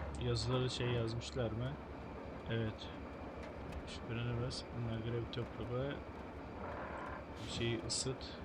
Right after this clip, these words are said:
Solda ne yazıyor? Üstürük sepoy. O zaman sistemi. Maç ateşin.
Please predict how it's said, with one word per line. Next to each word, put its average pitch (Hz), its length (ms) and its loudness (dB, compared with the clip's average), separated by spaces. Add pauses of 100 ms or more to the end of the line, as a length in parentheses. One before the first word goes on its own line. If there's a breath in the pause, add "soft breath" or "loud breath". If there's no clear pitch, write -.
(100)
Solda 113 420 0
ne 113 100 2
yazıyor? 113 400 2 (600)
Üstürük 120 340 0
sepoy. 117 480 2 (1200)
O 110 120 2
zaman 123 540 0
sistemi. - 360 -2 (800)
Maç 107 200 -4 (140)
ateşin. 120 320 -2